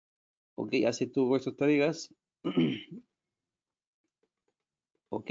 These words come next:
bueno, ahí tenemos un resumen de la tarea, donde estuvo el, el, eh, hay, hay, hay un, acá un, <clears throat> un cuello de botella. ¿Dónde fue el cuello de botella? Estuvo en el origen. Sí, obviamente, porque estamos sobre un ambiente virtual de un virtual.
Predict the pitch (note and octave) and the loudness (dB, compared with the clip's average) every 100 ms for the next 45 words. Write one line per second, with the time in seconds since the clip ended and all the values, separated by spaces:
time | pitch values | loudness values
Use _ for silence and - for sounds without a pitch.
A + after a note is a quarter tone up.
0 | E3 B2+ A#2 A2 A2 A#2+ A#2 B2 A#2 A#2+ | 2 4 4 2 2 2 2 0 -2 -2
1 | - C3+ C3+ A2 G#2+ G#2+ G#2+ G#2 G#2+ D3 | 2 4 4 2 0 0 -2 -2 0 4
2 | E3+ D3+ E3 _ - A#2 A2+ A#2 A#2 C3+ | 4 2 -2 _ -10 -2 2 2 0 0
3 | A#2+ B2 A2 G#2 G#2+ G#2+ - - - _ | 2 4 2 2 0 0 -2 -6 -16 _
4 | - D#2 - - A2 A#2+ A#2 A#2 A#2+ C3+ | -12 -12 -8 -6 -4 -2 -2 0 2 2
5 | B2+ A#2 B2+ C3 B2 B2+ C3 C3 _ D#3+ | 2 2 0 2 2 2 -2 -4 _ -6
6 | D3 - C#3 B2+ D3 C#3+ C3+ C3+ F3+ B2 | -6 -2 0 2 4 6 6 4 2 4
7 | A#2+ C3+ C#3+ C#3+ C3+ C#3 C#3+ C#3+ D3 D#3+ | 4 4 4 2 -2 0 2 2 2 2
8 | E3 - G#2+ A#2 A#2 D3 F3 D#3 E3+ - | 2 0 -2 0 4 4 4 2 -4 -8
9 | - - - - _ _ A2 A2 A2 A#2+ | -18 -18 -20 -20 _ _ -4 0 0 0
10 | A2+ - - - G#2+ G#2+ G#2 G#2+ A2+ A2 | 0 -2 -6 -8 -6 -6 -4 -2 0 2
11 | A#2 A#2 A2 G#2+ B2+ B2 G#2+ A2+ A2+ B2+ | 2 2 2 2 2 2 2 2 2 0
12 | A2+ C#3 D#3+ | 2 0 0